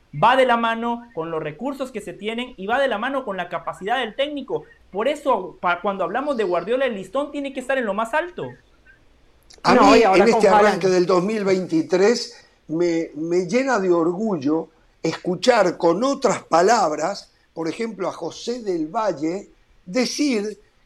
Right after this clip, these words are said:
Speaker 2: que eso va de la mano con los recursos que se tienen, que es lo mismo que yo he dicho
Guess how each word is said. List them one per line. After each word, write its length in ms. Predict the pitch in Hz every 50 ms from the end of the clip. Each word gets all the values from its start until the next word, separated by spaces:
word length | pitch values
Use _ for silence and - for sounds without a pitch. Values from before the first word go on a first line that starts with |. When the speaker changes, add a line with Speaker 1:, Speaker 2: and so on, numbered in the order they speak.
| _ -
Speaker 2:
que 240 | 190 196 214 240 262
eso 260 | 240 - - 220 202
va 160 | 208 226 247
de 100 | 240 226
la 140 | 208 185 175
mano 340 | 180 208 226 233 226 202 160
con 180 | 185 175 170
los 140 | 160 151 131
recursos 600 | - 165 156 - - 214 202 190 - 180 160 -
que 100 | - 170
se 180 | 165 - 156 147
tienen, 540 | - 160 160 139 120 107 110 107 107 - _ _ _ _ _ _ _ _
que 180 | - 262 277 294
es 60 | 277 262
lo 140 | 262 262 262
mismo 480 | 269 285 262 226 185 180 170 165 165
que 180 | - 190 185 185
yo 200 | 160 208 254 254
he 120 | 277 277
dicho 640 | 247 240 262 233 185 - - 160 160 170 190 -